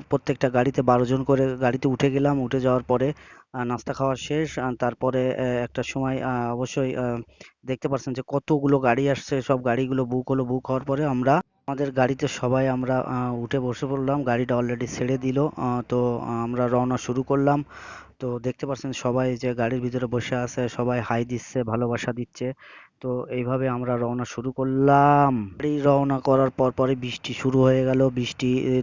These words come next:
তো বৃষ্টির ভিতরে আমরা, আহ, দেখতে পাচ্ছেন যে সামনে গাড়িগুলো সব সিরিয়ালে, আহ, রাস্তার মাঝে গাড়িগুলো, আহ, সব দাঁড়িয়ে গেল। বৃষ্টিতে, বৃষ্টি একটু থামছে। এবার আমি গাড়ি থেকে নেমে, আহ, ভিডিও করা শুরু করলাম, যে গাড়িগুলো সব দেখাচ্ছি যে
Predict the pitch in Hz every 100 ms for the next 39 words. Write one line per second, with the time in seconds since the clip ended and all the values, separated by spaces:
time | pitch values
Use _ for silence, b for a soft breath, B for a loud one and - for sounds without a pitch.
0 | 127 127 123 123 - 127 120 120 127 127
1 | 120 123 127 - 123 117 120 - 123 120
2 | 131 120 110 113 123 123 120 123 123 120
3 | 123 - 123 123 120 131 127 - _ _
4 | _ 151 139 131 - 151 143 135 143 127
5 | 131 131 139 143 139 131 - 131 131 135
6 | 123 131 131 127 131 156 151 131 - -
7 | 131 139 135 135 127 117 - 123 - 131
8 | - 123 127 - 139 131 123 123 127 123
9 | 131 135 131 123 135 131 123 135 127 117
10 | 127 139 127 120 - 135 135 143 139 139
11 | - B B B - 131 123 120 131 135
12 | 131 135 113 120 135 127 127